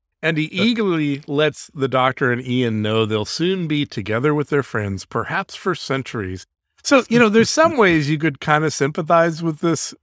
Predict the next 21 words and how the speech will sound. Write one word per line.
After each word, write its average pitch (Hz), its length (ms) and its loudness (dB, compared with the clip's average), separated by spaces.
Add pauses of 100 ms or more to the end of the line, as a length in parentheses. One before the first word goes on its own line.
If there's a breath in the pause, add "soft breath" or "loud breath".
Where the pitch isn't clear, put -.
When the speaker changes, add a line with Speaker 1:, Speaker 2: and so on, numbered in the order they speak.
(140)
Speaker 1:
guy, 170 400 4
but 147 340 4 (300)
he's 165 260 -6
clearly 220 420 2
pretty 143 300 0
bad 117 400 2
when 110 140 -2
he's 113 180 -6
totally 147 360 0
happy 107 420 -2
to, 101 340 -6 (540)
you 127 80 -2
know, 107 120 0
just 120 220 -4
embalm 113 320 2 (180)
Speaker 2:
Yeah, 104 80 -4
Speaker 1:
people, 123 300 0
Speaker 2:
he's 160 100 -4
Speaker 1:
innocent 123 420 -2
people. 120 460 -2
<laughs> - 40 0